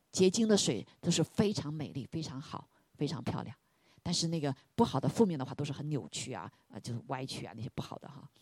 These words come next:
所以弟兄姐妹，我们的话语哈，所以就是信息哈，话语包括这个字都是带着能量的哈，都是带着能量。所以我们就看见这个，啊，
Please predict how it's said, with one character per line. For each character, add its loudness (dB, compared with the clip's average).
所 4
以 6
弟 2
兄 2
姐 2
妹， -2
我 2
们 -4
的 -2
话 -4
语 -4
哈， -2
所 8
以 6
就 2
是 0
信 4
息 2
哈， 0
话 -2
语 2
包 0
括 2
这 -6
个 0
字 -2
都 10
是 4
带 0
着 -6
能 -10
量 -4
的 -12
哈， -6
都 -4
是 -10
带 -6
着 -6
能 -14
量。 -16
所 8
以 12
我 12
们 2
就 10
看 4
见 8
这 8
个， 12
啊， 4